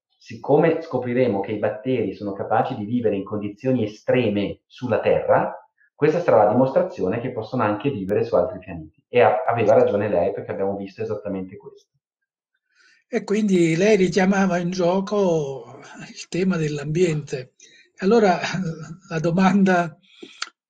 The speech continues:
Speaker 2: che volevo porti è questa: questo direttore d'orchestra, il D N A, è un dittatore oppure, insomma, è in costante dialogo con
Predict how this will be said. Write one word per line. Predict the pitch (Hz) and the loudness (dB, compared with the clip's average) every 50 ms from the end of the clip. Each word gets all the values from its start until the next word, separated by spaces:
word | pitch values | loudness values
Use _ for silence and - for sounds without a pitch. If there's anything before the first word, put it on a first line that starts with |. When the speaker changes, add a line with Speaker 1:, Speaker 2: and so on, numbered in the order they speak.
| _ 240 - - - _ _ 175 _ _ _ _ _ _ _ _ _ | _ _ -20 -20 -20 _ _ -20 _ _ _ _ _ _ _ _ _
Speaker 2:
che | _ - 170 170 | _ -8 -8 -8
volevo | 160 185 175 185 185 190 208 202 | -6 -2 2 2 4 4 4 4
porti | 196 170 165 190 196 190 175 - - 175 156 | 4 2 4 4 4 2 2 -4 -4 -2 0
è | 156 160 151 | 0 0 -2
questa: | - - - 208 196 170 160 - - 156 | -2 0 4 4 4 4 2 -4 -8 -10
questo | 143 - 196 190 - - 190 | -4 -2 -2 -2 0 0 -2
direttore | 180 170 190 180 190 185 190 - - 220 226 240 240 226 214 190 190 175 170 170 160 143 - - _ _ _ _ _ _ _ _ _ | 0 2 2 4 2 2 0 2 6 6 8 8 6 6 4 4 2 2 0 -2 -4 -8 -14 -20 _ _ _ _ _ _ _ _ _
d'orchestra, | _ 160 156 156 156 - 185 185 180 165 - - - - - 131 131 131 | _ -8 -8 -8 -8 -4 0 0 2 2 0 -2 -8 -10 -12 -12 -10 -10
il | 131 143 147 147 151 151 | -10 -12 -10 -6 -6 -6
D | 151 156 170 165 170 | -4 -4 -4 -4 -2
N | 165 165 | -4 -4
A, | 165 165 156 147 139 - - _ _ _ _ _ _ _ _ _ _ - | -4 -4 -4 -6 -8 -12 -18 _ _ _ _ _ _ _ _ _ _ -4
è | - 196 196 202 196 - - | 2 2 2 2 2 -2 -4
un | - 202 202 208 196 190 185 175 175 170 156 156 | 0 2 4 6 6 6 6 4 0 -6 -6 -10
dittatore | 151 151 185 185 - _ - 165 160 - 220 262 285 294 269 247 214 190 185 185 - | -6 -4 -6 -6 -6 _ -4 -4 2 2 2 2 2 0 2 4 4 4 2 0 -2
oppure, | - 226 262 247 - - - 226 226 220 208 190 185 180 165 156 151 - | -6 -6 -6 -6 -6 -4 -2 2 4 4 4 6 4 2 2 0 -2 -2
insomma, | 196 190 160 - 202 170 151 156 151 139 139 143 151 | -2 -2 -2 -2 -2 -2 -2 -2 -4 -6 -6 -10 -8
è | 170 202 | -4 -2
in | 196 175 165 170 180 175 165 | -2 -2 -2 -4 -4 -4 -2
costante | - 175 160 - - - 190 196 190 190 185 190 175 175 170 165 - - - - - _ _ | -2 -2 -4 -2 -2 2 2 4 4 4 2 2 0 0 -2 -6 -10 -20 -20 -20 -20 _ _
dialogo | - 185 185 185 185 170 165 160 156 151 151 151 147 156 160 160 160 | 2 4 6 6 8 6 6 6 4 4 4 4 2 2 -2 -6 -12
con | 156 - 175 170 165 165 160 160 160 156 151 147 | -6 -2 -2 0 0 0 0 -2 -2 -2 -4 -6